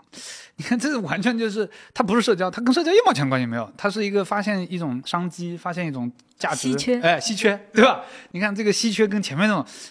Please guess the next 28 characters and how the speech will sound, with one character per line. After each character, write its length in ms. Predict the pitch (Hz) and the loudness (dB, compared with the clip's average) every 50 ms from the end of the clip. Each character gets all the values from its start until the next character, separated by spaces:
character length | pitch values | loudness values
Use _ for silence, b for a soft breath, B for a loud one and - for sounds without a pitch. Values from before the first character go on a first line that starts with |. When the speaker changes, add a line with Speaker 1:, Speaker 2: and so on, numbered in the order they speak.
| B B | B B
Speaker 1:
他 100 | - 247 | -4 -4
都 100 | 359 359 | -2 -2
不 120 | 214 226 | -2 -2
是 100 | 254 294 | -2 -2
同 160 | 165 147 180 | -2 -2 0
一 40 | 233 | 0
种 180 | 208 170 135 127 | 0 0 -2 -2
打 220 | 123 123 123 175 | -2 0 0 2
法， 260 | 226 226 143 - - _ _ | 2 2 0 0 -4 _ _
所 140 | - - 214 | -2 2 4
以 20 | |
我 80 | 214 185 | 4 4
跟 140 | 160 208 214 | 4 2 2
他 100 | 202 226 | 4 4
们 80 | 226 | 2
两 140 | 190 131 110 | 2 0 0
个 80 | 110 120 | -2 -4
人 80 | 127 | -4
都 100 | 147 175 | -4 -4
学 140 | 175 - 127 | -4 -4 -4
到 120 | 123 117 110 127 - _ - - _ _ - | -4 -4 -6 -8 -12 _ -20 -20 _ _ -14
不 80 | 123 | -10
太 140 | 127 - 143 | -8 -6 -6
一 60 | 123 | -6
样 120 | 131 123 110 | -6 -8 -10
的 80 | 104 | -12
东 220 | 98 101 98 101 107 | -14 -14 -16 -16 -16
西， 240 | - - - 143 | -16 -18 -20 -20